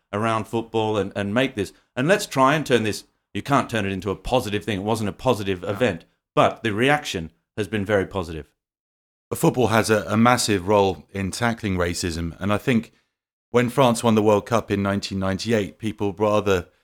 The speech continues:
Speaker 3: naively assumed that that was a symbol of, of racial harmony, that in France it was known as the team of the Black Blanc Beurre, as the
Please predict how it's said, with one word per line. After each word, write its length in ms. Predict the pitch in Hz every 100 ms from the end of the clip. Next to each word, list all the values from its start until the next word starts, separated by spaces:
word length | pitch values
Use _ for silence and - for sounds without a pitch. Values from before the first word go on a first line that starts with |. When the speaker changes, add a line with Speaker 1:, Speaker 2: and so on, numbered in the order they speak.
| _ -
Speaker 3:
naively 640 | 104 110 123 120 104 90 82 -
assumed 500 | 95 - 117 110 92
that 140 | 98
that 180 | 101 104
was 200 | 98 95
a 140 | 95
symbol 520 | 98 123 123 113 104 90
of, 160 | 85 _
of 160 | 98 98
racial 340 | 110 104 95
harmony, 500 | 82 117 117 98 85
that 280 | 82 82 - _ _ _ _
in 160 | 120 117
France 360 | 127 110 104 -
it 60 |
was 140 | 95 104
known 180 | 101
as 120 | 101 -
the 100 | 101
team 280 | 113 104
of 80 | 92
the 80 | 90
Black 380 | 85 110 107 -
Blanc 300 | 107 101 90
Beurre, 400 | 107 104 87 90
as 160 | 92
the 260 | - 92